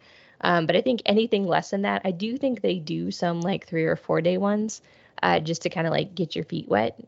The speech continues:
And that may not be, that may not be a bad plan, especially if you're, like, kinda nervous about it. But, I mean, it's a big ship. Like, you, unless the wa-,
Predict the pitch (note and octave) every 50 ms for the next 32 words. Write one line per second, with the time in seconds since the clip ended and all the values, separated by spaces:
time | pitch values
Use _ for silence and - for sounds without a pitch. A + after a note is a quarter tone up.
0 | _ - F#3+ F#3 G3 G#3+ A#3+ B3+ - - E4+ D#4+ D4+ D4 - - G3+ A3+ A3+ A3+
1 | A3+ A3+ A3+ A3 _ _ _ - - C#4 C#4 C#4+ C#4+ C#4+ C#4 C4 B3+ C4 C4 B3+
2 | B3+ A#3+ A#3 A3 G#3+ - B3+ C4+ A3 E3+ D#3+ - G#3 - - - A#3 - E3 E3
3 | D#3+ D#3+ - - - F3+ E3 E3 E3 D#3 C#3 - - E3+ - - - - - -
4 | F3 - - _ _ - D#3 D#3+ E3 - - - - - - - - _ _ -
5 | G#3 G#3 G3 G3+ - B3+ G3 - _ _ - - D4 E4 D#4 A#3+ G3+ - - -
6 | F3 F3+ G#3+ A#3+ - - - - - F3+ E3 - - - G3 F#3+ F#3 - - F#3
7 | F#3 F#3 F#3 F#3 F#3+ A#3+ B3+ - - - G#3+ F3+ D#3 D#3+ D#3+ D#3+